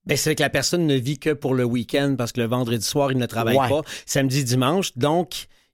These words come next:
Speaker 1: il se fait chier une bonne partie de la
Speaker 2: Ouais.
Speaker 1: semaine.
Speaker 2: Ça, c'est, c'est, c'est
Speaker 1: Et ça explique beaucoup aussi les personnes qui ont des problèmes de dépendance,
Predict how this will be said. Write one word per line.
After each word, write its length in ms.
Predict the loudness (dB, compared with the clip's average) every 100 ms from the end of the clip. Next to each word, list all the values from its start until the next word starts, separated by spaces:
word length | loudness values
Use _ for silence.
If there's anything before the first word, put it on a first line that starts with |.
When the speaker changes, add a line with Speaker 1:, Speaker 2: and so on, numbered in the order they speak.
| -6
Speaker 1:
il 100 | -4
se 100 | 0
fait 140 | 0
chier 200 | 0 2
une 120 | 0
bonne 200 | 0 -2
partie 320 | -2 -4 -4 -2
de 60 |
la 60 | 2
Speaker 2:
Ouais. 100 | 4
Speaker 1:
semaine. 380 | 4 4 2 -4 -10
Speaker 2:
Ça, 240 | -8 -2 0
c'est, 220 | 2 0
c'est, 280 | 2 -2 -2
c'est 180 | 2
Speaker 1:
Et 140 | 2 2
ça 200 | 2 0
explique 420 | 0 -2 -2 -2
beaucoup 500 | -2 -4 -2 -2 0
aussi 320 | -2 -4 -2 -2
les 180 | -2
personnes 420 | -2 -6 -4 -4 -4
qui 80 |
ont 40 | -4
des 140 | -6
problèmes 420 | -6 -6 -4 -4 -4
de 80 |
dépendance, 920 | -6 -8 -8 -12 -10 -10 -10 -10 -12